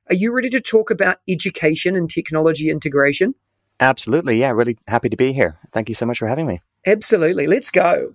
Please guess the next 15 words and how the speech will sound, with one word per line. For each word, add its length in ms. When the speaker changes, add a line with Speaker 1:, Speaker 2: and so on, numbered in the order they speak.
Speaker 1:
Why 120
don't 160
you 80
start 480
by 140
telling 340
us 160
a 60
little 340
bit 240
more 380
about 320
your 120
current 460
role 540